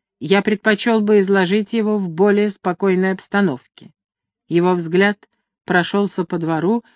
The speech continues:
где уже собрались все наёмники Фортемани.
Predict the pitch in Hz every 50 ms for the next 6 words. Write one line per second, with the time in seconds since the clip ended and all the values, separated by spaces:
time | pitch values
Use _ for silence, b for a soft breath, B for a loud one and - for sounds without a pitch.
0 | _ _ - 170 180 160 196 208 202 208 202 165 190 196 202 196 196 185 180 b
1 | b b b - - - 202 185 175 170 170 170 180 190 226 240 233 - - -
2 | _ _ - - - 196 214 226 226 208 170 160 160 180 185 190 196 196 185 -
3 | - - 190 196 180 - - 175 170 - - 180 165 151 139 131 120 135 - -